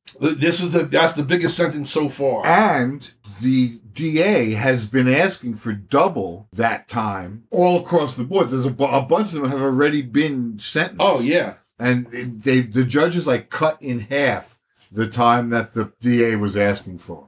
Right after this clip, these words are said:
Speaker 1: But this is, this has been the longest sentence
Speaker 2: Twenty,
Speaker 1: so far.
Speaker 2: twenty-two years is a long
Speaker 1: And what's amazing is, is
Speaker 2: He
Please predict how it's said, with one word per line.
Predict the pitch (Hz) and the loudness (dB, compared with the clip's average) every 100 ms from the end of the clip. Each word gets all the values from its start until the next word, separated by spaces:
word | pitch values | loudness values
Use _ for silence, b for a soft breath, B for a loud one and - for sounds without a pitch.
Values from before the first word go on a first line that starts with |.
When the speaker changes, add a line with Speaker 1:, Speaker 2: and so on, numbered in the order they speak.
| - | -6
Speaker 1:
But | 123 | 0
this | 120 135 | 0 2
is, | 147 113 147 | -2 -2 -2
this | 190 | 0
has | 151 | 0
been | 147 143 | 0 0
the | 135 | 0
longest | 143 147 131 123 | 2 2 0 -2
sentence | 131 131 123 | -4 -4 -2
Speaker 2:
Twenty, | 127 131 | 0 0
Speaker 1:
so | 104 | -4
far. | - 101 | -6 -4
Speaker 2:
twenty-two | 95 147 131 131 | -2 -2 -2 -2
years | 127 117 | 0 -2
is | 107 98 | -6 -10
a | |
long | 98 185 | -2 2
Speaker 1:
And | 202 | 2
what's | 220 208 | 2 2
amazing | 202 190 214 277 233 202 175 | 2 2 2 2 0 0 2
is, | 156 147 151 165 - | 2 4 2 -2 -8
is | |
Speaker 2:
He | - | -2